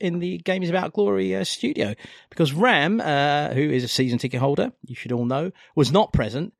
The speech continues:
However, Milo was. So, Milo, I think I'm gonna go to you before we get into team selections or anything, and just give us a general overview of your day at the,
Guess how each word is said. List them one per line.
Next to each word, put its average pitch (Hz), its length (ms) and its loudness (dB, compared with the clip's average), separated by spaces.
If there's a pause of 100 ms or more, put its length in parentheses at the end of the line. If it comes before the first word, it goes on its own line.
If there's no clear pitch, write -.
However, 180 420 4
Milo 175 480 4
was. 196 480 0
So, 170 420 4
Milo, 226 500 4
I 180 60 4
think 208 220 2
I'm 180 100 2
gonna 185 140 0
go 180 180 2
to 180 160 -4
you 202 140 -2
before 160 260 -4
we 147 80 -2
get 156 120 -2
into - 120 -10
team 165 200 0
selections 156 280 -4
or 165 40 4
anything, 175 260 2
and 190 80 -2
just 202 160 -4
give 277 120 -2
us 240 120 -2
a 214 40 0
general 214 360 0
overview 135 560 2
of 117 100 -2
your 147 220 2
day 131 320 2
at - 80 -8
the, 123 280 -2